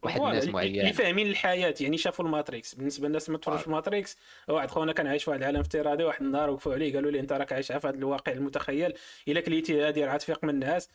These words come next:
Speaker 2: إلا كليتي الحبة الزرقاء راه غت-، ما غاديش تفيق من النعاس، غتبقى عايش في داك العالم الخرافي"، وهذا شي يبان لك واحد آخر. فخونا ديسايد أنه كل ال-، ال-، ال-، الريد بيل، وفاق
Speaker 1: الريد.
Speaker 2: الواقع وشاف الدنيا كيخدمها. هذه هي الريد بيل، فهمتي؟ أنا منين جاي؟
Speaker 1: يا.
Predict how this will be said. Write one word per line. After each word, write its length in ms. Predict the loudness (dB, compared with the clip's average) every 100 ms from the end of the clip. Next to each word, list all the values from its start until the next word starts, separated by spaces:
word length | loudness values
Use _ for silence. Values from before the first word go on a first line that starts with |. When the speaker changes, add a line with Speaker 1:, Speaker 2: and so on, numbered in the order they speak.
| _ -4
Speaker 2:
إلا 80 | -2
كليتي 220 | 0 -2
الحبة 300 | -2 -2 -2
الزرقاء 400 | 0 0 0 0
راه 120 | 0
غت-، 320 | -2 -2 0
ما 80 | 2
غاديش 160 | 0 -2
تفيق 240 | -6 -6 -2
من 40 |
النعاس، 220 | 0 0
غتبقى 240 | -2 -2 -2
عايش 180 | 0 -2
في 60 |
داك 180 | -6 -4
العالم 520 | -8 -8 -4 -2 0
الخرافي"، 440 | -2 -2 -2 -2 0
وهذا 220 | 0 0
شي 120 | -2
يبان 180 | -2 -2
لك 140 | -2
واحد 180 | -4 -4
آخر. 380 | -8 -12 -16 -14 -14 -12 -4
فخونا 320 | 0 2 2
ديسايد 400 | 0 2 2 2
أنه 240 | 0 0
كل 160 | -2 -2
ال-، 180 | -2 -4 -12
ال-، 360 | -10 -10 -12
ال-، 320 | -6 -6 -6
الريد 240 | -6 -6 -4
بيل، 180 | 0 0 -2 -16 0
وفاق 160 | 4 4
Speaker 1:
الريد. 200 | 6 6
Speaker 2:
الواقع 400 | 4 4 2 2
وشاف 260 | 2 2 2
الدنيا 260 | 2 0
كيخدمها. 520 | 2 -2 0 0 -2 -6 _ -4
هذه 120 | 0
هي 60 | 2
الريد 240 | 2 -2 -6
بيل، 120 | -8
فهمتي؟ 320 | -4 -6 -6 -4
أنا 100 | -2
منين 160 | 0 0
جاي؟ 200 | 2
Speaker 1:
يا. 120 | 0